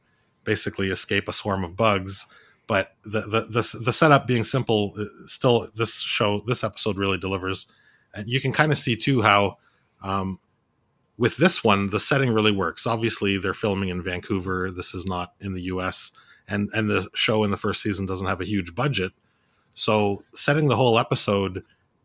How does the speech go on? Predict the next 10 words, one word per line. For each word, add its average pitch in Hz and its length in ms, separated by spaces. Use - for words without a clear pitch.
in, 113 480
in 107 140
the 104 60
forest 117 480
actually 107 280
makes 101 220
a 104 40
lot 95 140
of 90 60
sense. - 540